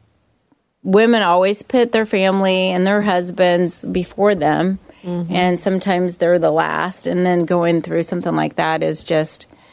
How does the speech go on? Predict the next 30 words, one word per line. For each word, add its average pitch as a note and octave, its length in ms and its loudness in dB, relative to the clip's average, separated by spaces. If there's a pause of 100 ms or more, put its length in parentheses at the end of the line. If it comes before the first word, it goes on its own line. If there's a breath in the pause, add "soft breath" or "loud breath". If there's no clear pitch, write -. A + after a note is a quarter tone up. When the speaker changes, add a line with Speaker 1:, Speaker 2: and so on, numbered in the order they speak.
(280 soft breath)
Speaker 1:
they F#3+ 100 2
just F3+ 200 -4
don't F#3 140 0
know E3+ 120 2
how E3 500 -4 (180)
to, E3+ 280 0
Speaker 2:
Yeah. - 100 -8
Speaker 1:
to E3+ 180 -2
start E3 360 -2
over F3+ 440 2
and E3+ 140 0
how E3+ 380 0
to, E3 540 -2 (220 loud breath)
like E3+ 280 -2
you A3+ 80 0
say, E3+ 180 0
starting F3+ 400 0
over E3+ 220 0
stronger. - 680 -2 (100)
Speaker 2:
Mm-hmm. F3+ 500 -4
Speaker 1:
So A#3 180 2
starting C4+ 400 2
over G#3+ 220 2
stronger F#3+ 580 0
is F3+ 380 0
a F3 360 4
great F#3 340 0
affirmation F3 760 0
in D#3 100 0
itself. F3 680 0